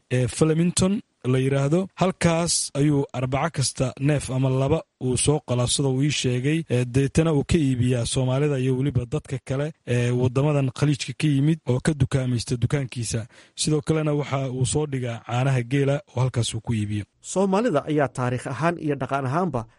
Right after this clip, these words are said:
Speaker 2: aad u tixgelisa geela, iyaga oo si ka duwan xoolaha kale u qiimeeya,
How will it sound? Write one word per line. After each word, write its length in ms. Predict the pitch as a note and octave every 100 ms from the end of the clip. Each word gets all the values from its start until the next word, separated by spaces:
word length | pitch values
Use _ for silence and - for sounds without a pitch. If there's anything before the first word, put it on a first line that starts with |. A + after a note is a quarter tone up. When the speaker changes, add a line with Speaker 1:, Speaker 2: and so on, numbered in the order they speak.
| _ -
Speaker 2:
aad 240 | A3 E3+
u 80 | F#3
tixgelisa 580 | - D#3+ - D3 B2+ D#3+
geela, 340 | D3 D#3 A#2+ G2+ _
iyaga 280 | C3+ C#3 C#3
oo 180 | C#3 C#3+
si 140 | - F#3
ka 140 | G3
duwan 380 | D3 C3+ D3 D3
xoolaha 420 | - C3+ D#3+ D#3+
kale 220 | A#2+ F3+ D3
u 80 | G3+
qiimeeya, 500 | - B2 A#2 A2+